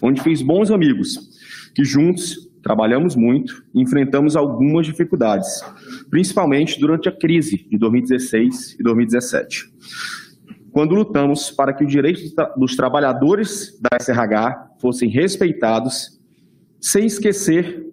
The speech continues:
do at-, atendimento essencial que era prestado pela superintendência. Na S G P,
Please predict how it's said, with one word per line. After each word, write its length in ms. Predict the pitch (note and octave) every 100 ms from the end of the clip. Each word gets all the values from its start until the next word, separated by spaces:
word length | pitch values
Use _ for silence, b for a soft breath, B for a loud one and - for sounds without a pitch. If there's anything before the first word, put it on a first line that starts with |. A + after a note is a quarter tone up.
| _ _
do 120 | B2+ C#3
at-, 240 | D#3 - -
atendimento 800 | C3 - G#3 G3 D3 C#3 D3 -
essencial 1080 | C3+ - G#3+ A3 - G#3 C3 C3 D#3+ - -
que 140 | - C#3+
era 120 | C#3+
prestado 760 | D3 D3 - A#2 A#2+ B2+ - - _ _ _ _ -
pela 440 | C3 C3+ D3 - -
superintendência. 840 | - - C#3 C#3 B2 E2+ - - - _ - _ _ b b b _ -
Na 180 | B2 D#3
S 220 | F#3 C3+
G 120 | C3
P, 680 | C3 D3+ D3 - - -